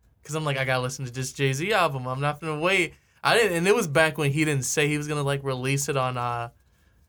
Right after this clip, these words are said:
Apple Music. So there was a period where I'm like, "Oh, we're n-, I'm never gonna get this." Then someone uploaded it under another name, which you can do.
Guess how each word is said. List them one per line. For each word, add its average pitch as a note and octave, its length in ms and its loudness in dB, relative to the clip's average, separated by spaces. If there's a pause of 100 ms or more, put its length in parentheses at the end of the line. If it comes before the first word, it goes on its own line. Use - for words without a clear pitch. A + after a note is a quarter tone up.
Apple C#3+ 260 0
Music. D3+ 460 0
So - 200 0
there D#3 120 4
was D#3 140 2
a C3+ 40 -2
period C#3+ 340 2
where C3+ 100 2
I'm C3 80 -2
like, B2 160 -4
"Oh, A#2+ 160 -2
we're B2 100 0
n-, A#2+ 240 -8
I'm B2+ 160 -4
never A#2+ 260 -4
gonna A#2+ 180 -4
get C3+ 200 -6
this." A2+ 140 -12 (220)
Then E3 120 0
someone F#3 360 2
uploaded E3+ 520 0
it F#3 140 -4
under C#3+ 240 0
another B2+ 340 -2
name, C3 240 -6
which C3+ 180 -8
you B2+ 60 -10
can B2+ 140 -10
do. B2 400 -10